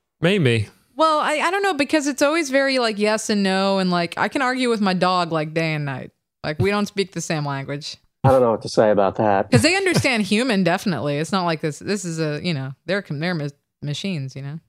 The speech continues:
Speaker 3: I think
Speaker 1: Yeah.
Speaker 3: it's like speaking Spanish. You know, like, not
Speaker 2: <laughs> That's
Speaker 3: everybody
Speaker 2: a real
Speaker 3: does it, but
Speaker 2: language.
Speaker 3: probably, like, a good, you
Speaker 1: You
Speaker 3: know,
Speaker 1: just
Speaker 3: like,
Speaker 1: put an O or an
Speaker 3: thirty percent.
Speaker 1: A after the end of English words and put L in front of it.
Speaker 3: No, like, probably, like, a good percent, you know, thirty, twenty percent of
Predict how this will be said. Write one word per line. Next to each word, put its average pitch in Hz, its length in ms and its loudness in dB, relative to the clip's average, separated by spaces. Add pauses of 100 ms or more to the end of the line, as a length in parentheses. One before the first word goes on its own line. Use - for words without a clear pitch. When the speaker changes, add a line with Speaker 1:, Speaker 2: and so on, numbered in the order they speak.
Speaker 3:
I 214 100 6
think 330 160 6
Speaker 1:
Yeah. 311 60 4
Speaker 3:
it's - 80 2
like 226 180 4
speaking 175 460 2
Spanish. 113 720 0 (560)
You 180 80 6
know, 180 140 6
like, - 140 6
not 208 160 6
Speaker 2:
<laughs> - 20 2
That's 233 80 4
Speaker 3:
everybody 196 240 6
Speaker 2:
a 151 60 4
real - 180 6
Speaker 3:
does - 120 2
it, 123 80 -2
but - 100 -4
Speaker 2:
language. 127 180 2
Speaker 3:
probably, 175 320 6
like, 175 240 4
a 139 40 4
good, 135 380 4 (160)
you 147 60 2
Speaker 1:
You 143 40 8
Speaker 3:
know, 139 60 6
Speaker 1:
just 170 100 6
Speaker 3:
like, 123 100 2
Speaker 1:
put 180 140 4
an 165 200 4
O 151 220 4
or 135 180 4
an 135 80 4
Speaker 3:
thirty - 20 4
percent. - 40 6
Speaker 1:
A 127 180 4
after 127 380 2
the 120 100 4
end 120 240 6
of 120 120 4
English 120 380 4
words 120 320 4
and 123 140 6
put 123 240 4
L 117 320 4
in 117 140 4
front 117 240 2
of 113 100 4
it. 117 240 2 (160)
Speaker 3:
No, 214 140 6
like, 185 180 4
probably, 220 280 4
like, 208 160 2
a 180 60 4
good 156 240 2
percent, 156 440 0
you 156 60 4
know, 139 140 6
thirty, 151 480 4
twenty 147 260 2
percent 131 380 2
of 113 240 0